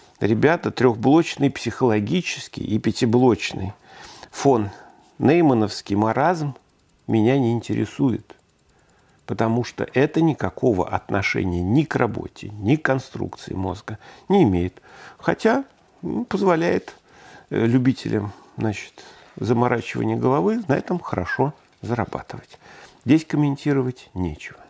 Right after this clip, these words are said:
Это выдумки. Значит, теперь вопрос на засыпку. Ну, это естественно.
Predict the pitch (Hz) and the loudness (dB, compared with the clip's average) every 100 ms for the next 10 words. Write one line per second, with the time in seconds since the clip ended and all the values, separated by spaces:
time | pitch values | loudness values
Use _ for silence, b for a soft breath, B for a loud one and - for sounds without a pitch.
0 | _ _ 165 131 - 64 - _ - _ | _ _ -6 -4 -6 -10 -12 _ -20 _
1 | B B B B B B B B - 120 | B B B B B B B B -4 -4
2 | - 180 254 240 160 - 214 208 - - | 0 2 4 6 4 4 4 4 -2 -14
3 | B B 117 131 143 135 - 107 - - | B B 2 4 2 2 0 -2 -4 -18
4 | - _ _ _ 95 98 104 - 90 - | -20 _ _ _ 0 0 -2 -6 -10 -8
5 | - 135 - - - 127 | 0 0 0 -14 -18 -18